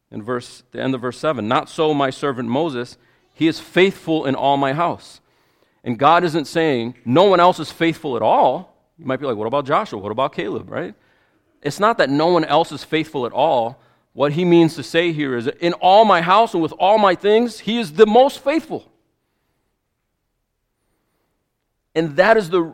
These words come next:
reason why God communicates with Moses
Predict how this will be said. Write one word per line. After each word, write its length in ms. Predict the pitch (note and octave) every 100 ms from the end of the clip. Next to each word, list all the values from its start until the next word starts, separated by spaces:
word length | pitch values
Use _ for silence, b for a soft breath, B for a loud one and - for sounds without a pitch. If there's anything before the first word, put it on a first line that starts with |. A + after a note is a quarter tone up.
| - -
reason 840 | B2+ F3 D4 C4+ C3+ G#2+ A2+ D3 _ _ _
why 220 | A#2+ C3 C3
God 420 | A#2 C3 C3+ C3
communicates 680 | C3 C#3 D3 C#3+ C3+ C3 A#2
with 200 | A2+ A2
Moses 580 | B2 C3 G#2+ G#2 -